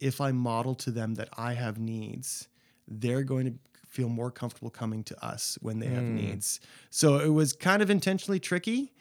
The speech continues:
Speaker 2: Yeah.
Speaker 1: But at the same time, this person was trying to lay the groundwork for, for reciprocal or mutual hospitality because they
Speaker 2: Yeah.
Speaker 1: didn't wanna put that person in a place of shame or guilt to ask for needs. And so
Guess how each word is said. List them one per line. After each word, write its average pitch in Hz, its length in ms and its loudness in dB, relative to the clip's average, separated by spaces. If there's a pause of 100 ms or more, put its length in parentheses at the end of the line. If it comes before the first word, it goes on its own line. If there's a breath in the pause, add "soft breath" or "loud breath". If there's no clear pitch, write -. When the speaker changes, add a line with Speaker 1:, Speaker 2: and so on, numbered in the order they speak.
(140 loud breath)
Speaker 2:
Yeah. 110 220 2
Speaker 1:
But 135 160 4
at 151 60 0
the 147 100 2
same 151 320 2
time, 139 240 4
this 131 140 2
person 135 320 0
was 127 100 -2
trying 131 220 0
to 127 80 0
lay 127 100 0
the 123 80 -2
groundwork 117 580 -6
for, - 360 -8
for 117 260 -6 (240)
reciprocal 131 640 0
or 123 140 2
mutual 120 340 0
hospitality 110 720 -2
because 110 400 -2
they 117 80 -2
Speaker 2:
Yeah. 104 80 4
Speaker 1:
didn't 117 160 0
wanna 123 160 -2
put 131 160 -4
that 107 140 -6
person 120 300 -2
in 113 40 -2
a 110 60 -4
place 101 260 -6
of 101 80 -8
shame 131 400 0
or 107 60 -2
guilt 175 400 -4 (240 loud breath)
to - 120 -8
ask 127 220 -4
for 123 140 0
needs. 131 400 0
And 120 200 -2
so 127 200 2